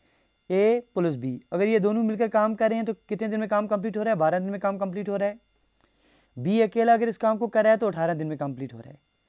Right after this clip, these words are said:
आपसे पूछा गया है कि ए अकेला करेगा तो कितने दिन में काम कंप्लीट होगा, बताइए मेरे दोस्त। चलिए, समय की समाप्ति है। क्या करना है, इन दोनों का आप एलसीएम लेंगे तो बारह और अठारह का एलसीएम क्या हो गया आपके पास? छत्तीस।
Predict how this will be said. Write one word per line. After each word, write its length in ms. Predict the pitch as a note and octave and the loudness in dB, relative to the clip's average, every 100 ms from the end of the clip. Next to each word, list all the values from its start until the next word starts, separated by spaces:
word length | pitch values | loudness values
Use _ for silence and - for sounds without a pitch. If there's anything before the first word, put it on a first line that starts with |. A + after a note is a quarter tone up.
| _ _ _ | _ _ _
आपसे 240 | F3+ F3+ A3 | 0 0 -2
पूछा 200 | G3 A3+ | -2 0
गया 140 | A3+ | 2
है 60 | A#3 | 0
कि 100 | B3+ | -2
ए 240 | A#3+ G#3+ | 0 0
अकेला 240 | G#3+ A3+ A3+ | 2 0 0
करेगा 260 | A3+ A3+ A#3 | 0 2 2
तो 60 | |
कितने 240 | A3 G#3+ G#3+ | 0 -2 -2
दिन 100 | F#3+ | -2
में 80 | F#3+ | 0
काम 200 | F3+ F3+ | 0 0
कंप्लीट 300 | E3 C#3 C3+ | -4 -6 -8
होगा, 180 | A#2+ B2+ | -8 -8
बताइए 280 | - F#3 | 0 2
मेरे 160 | G#3+ A3 | 2 4
दोस्त। 280 | A#3 B3+ - _ _ _ - - _ - - _ _ - _ _ _ _ _ | 6 6 2 _ _ _ -20 -20 _ -20 -20 _ _ -20 _ _ _ _ _
चलिए, 260 | E3+ E3+ D3 | 0 0 -2
समय 240 | F3+ F#3+ | -4 -4
की 80 | G3 | -4
समाप्ति 360 | G3 G#3 G#3 B3 | 4 4 6 4
है। 180 | C4+ C#4 _ _ _ _ _ _ _ - | 4 2 _ _ _ _ _ _ _ 0
क्या 80 | A3 | 2
करना 220 | A#3+ B3 | 2 0
है, 60 | |
इन 80 | B3+ | 0
दोनों 180 | A3+ A#3 | 0 4
का 100 | A#3+ | 6
आप 100 | A#3 | 6
एलसीएम 320 | F3+ D3 F3 | 4 2 -2
लेंगे 300 | D3 A#2+ B2 - - | -2 -4 -10 -14 -6
तो 80 | D3+ | -4
बारह 260 | C3 E3+ G#3+ | 2 2 2
और 80 | |
अठारह 300 | A3+ F#3+ G#3 A#3 | 0 0 0 2
का 100 | A3+ | 2
एलसीएम 280 | G3 A3 | 2 -4
क्या 140 | A3 A3+ | 0 0
हो 80 | G#3+ | 4
गया 140 | A3+ | 2
आपके 120 | G3+ | 2
पास? 180 | A3 A#3 | -2 -4
छत्तीस। 460 | - D3 G#3 A3+ | -4 -4 -4 -6